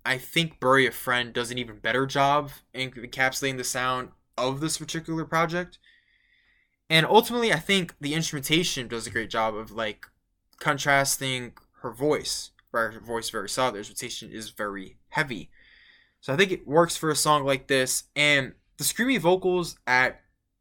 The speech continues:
different parts of the song, I think, work really well. And ultimately, I think the differences are what makes this song work really well, and I think for that reason, this is one of the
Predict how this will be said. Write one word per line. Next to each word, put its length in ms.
different 260
parts 280
of 120
the 80
song, 200
I 60
think, 180
work 220
really 200
well. 420
And 100
ultimately, 440
I 60
think 160
the 60
differences 920
are 120
what 200
makes 380
this 240
song 440
work 280
really 200
well, 200
and 100
I 40
think 260
for 120
that 180
reason, 360
this 180
is 200
one 180
of 100
the 280